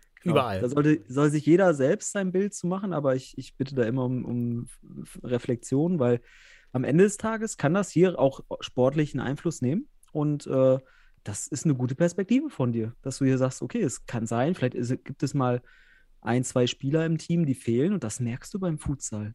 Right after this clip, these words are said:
Speaker 1: wenn das entsprechende Spieler sind.
Speaker 2: Definitiv.
Speaker 1: Und, ja, vielleicht kann man da, also wir können das vielleicht mal nachvollziehen demnächst, aber, äh, es geht auch nicht darum, jetzt hier geimpft, ungeimpft oder was auch immer. Was m-,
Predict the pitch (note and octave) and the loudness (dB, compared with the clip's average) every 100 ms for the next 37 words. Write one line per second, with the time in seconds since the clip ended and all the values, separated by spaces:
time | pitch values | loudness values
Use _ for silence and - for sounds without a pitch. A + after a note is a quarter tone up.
0 | - B2+ A#2+ - - _ - A#2+ - A#2 | -4 -2 -2 -4 -12 _ -10 -8 -6 -6
1 | B2 A2+ - B2 A#2+ C3+ F#3+ - C3+ - | -4 -6 -2 0 0 -2 -4 -2 -2 -2
2 | G#2 G2 F#2+ B2+ B2 - _ - A#2 G3+ | -8 -8 -4 -2 -4 -8 _ -6 -2 -2
3 | B3+ _ _ A#2+ A#2+ - D#3 D#3+ C#3+ C3+ | -4 _ _ 2 2 2 2 4 4 2
4 | C#3 C3 C3 B2 B2 _ _ - - - | 0 -2 0 -2 -4 _ _ -20 -20 -20
5 | - - - B2+ C3+ B2+ - B2 B2 A2+ | -20 -6 -4 0 0 0 0 -2 -2 -2
6 | D3 - E3 - E3 D#3 D3 D#3 F#3 - | -4 -2 -2 0 0 2 2 2 0 -4
7 | B2 B2 B2 _ - - _ A#2 - - | -2 0 -2 _ -20 -20 _ -16 -14 -4
8 | C3+ C#3+ C3+ - B2+ C3+ C3 - C3+ C3 | 0 2 2 2 2 2 0 2 2 2
9 | B2 C3 B2+ B2+ C3 C#3+ C3 C3+ - - | 0 -2 -4 -6 -4 -2 -2 -4 -8 -8
10 | B2+ B2 A#2+ B2 B2 D3+ D3 E3 - - | -2 -2 -2 -4 -4 0 2 0 -4 -20
11 | _ - A#2+ C3 B2+ | _ -8 -6 -4 -6